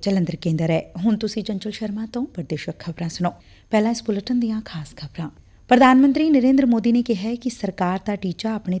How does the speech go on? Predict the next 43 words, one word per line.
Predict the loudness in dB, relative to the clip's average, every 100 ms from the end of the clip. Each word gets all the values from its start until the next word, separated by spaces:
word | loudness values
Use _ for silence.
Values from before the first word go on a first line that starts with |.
| -4
ਤੀਜੇ | -6 -4 -4
ਕਾਰਜਕਾਲ | -2 -4 -4 -6 -6 -2
ਵਿੱਚ | 0 -2 -6 -20 _
ਭਾਰਤ | 4 6 4 4
ਨੂੰ | 2 2
ਦੁਨੀਆ | 0 2 2
ਦੀ | 0 0
ਤੀਜੀ | -2 -4 -6 -2 -4
ਸਭ | -4
ਤੋਂ | -4 -4
ਵੱਡੀ | -2 -2 -2
ਅਰਥ | -4 -6
ਵਿਵਸਥਾ | -6 -6 -6 -6
ਬਣਾਉਣਾ | -2 -2 0 -2
ਹੈ। | -2 -6 -20 _ -20 0
ਜਸਟਿਸ | 0 0 -2 -2 -4 -18 _
ਸ਼ੀਲ | -8 -2 2 2
ਨਾਗੂ | 0 -2 -2
ਨੇ | -2 -2
ਪੰਜਾਬ | -2 -2 -4 -4
ਅਤੇ | -4 -2
ਹਰਿਆਣਾ | -2 -4 -4
ਹਾਈ | -4 -6
ਕੋਰਟ | -6 -6 -4
ਦੇ | -4
ਚੀਫ | -4 -8
ਜਸਟਿਸ | -6 -10 -8 -10 -6
ਵਜੋਂ | -8 -6 -8
ਸਹੁੰ | -6 -6
ਚੁੱਕੀ। | -6 -8 -2 -2 -2 -14 -20 _ 0
ਜਲੰਧਰ | 4 6 4 4
ਪੱਛਮੀ | 0 0 2 2
ਰਾਖਵੇਂ | 2 -2 -2 -2
ਹਲਕੇ | 0 -2 -4
ਦੀ | -4
ਜ਼ਿਮਨੀ | -2 -2 -2
ਚੋਣ | -4 -4 -4 -2
ਲਈ | -4
ਭਲਕੇ | -6 -6 -6 -6 -4 -4
ਹੋਣ | -6 -6 -4
ਵਾਲੀ | -4 -4 -4
ਪੋਲਿੰਗ | -4 -4 -2 -2
ਦੀਆਂ | -4 -4